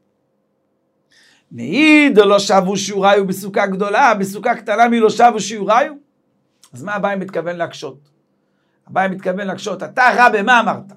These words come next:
למה עליך לא קשה? כי אי אפשר לצרף דברים שהשיעור של כל אחד מהם הוא שיעור שונה לחלוטין. סכך פסול יש לו שיעור של ארבע אמות, ואוויר יש לו שיעור של שלושה טפחים. אבל אם פעם אחת מצינו שיש להם שיעור מתו-, משותף,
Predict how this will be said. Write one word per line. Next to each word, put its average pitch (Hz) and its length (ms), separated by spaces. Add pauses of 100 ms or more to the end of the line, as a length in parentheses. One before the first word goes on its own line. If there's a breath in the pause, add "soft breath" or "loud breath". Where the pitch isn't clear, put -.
(400)
למה 269 280
עליך 233 280
לא 214 240
קשה? 180 300 (1000)
כי 277 100
אי 370 200
אפשר 339 220
לצרף 302 640 (200)
דברים 254 500 (360)
שהשיעור 269 560
של 214 180
כל 285 220
אחד 285 240
מהם 330 180
הוא 262 80
שיעור 269 320
שונה 269 340
לחלוטין. 294 580 (460)
סכך 320 360
פסול 269 300
יש 240 120
לו 233 60
שיעור 240 220
של - 180
ארבע 175 340
אמות, 170 300 (440 loud breath)
ואוויר 277 400
יש 240 100
לו 269 80
שיעור 320 200
של 254 120
שלושה 269 340
טפחים. 247 360 (500)
אבל 123 180
אם 320 220
פעם 294 260
אחת 285 280
מצינו 269 360
שיש 233 320
להם 392 180
שיעור 302 280
מתו-, 247 300
משותף, 233 540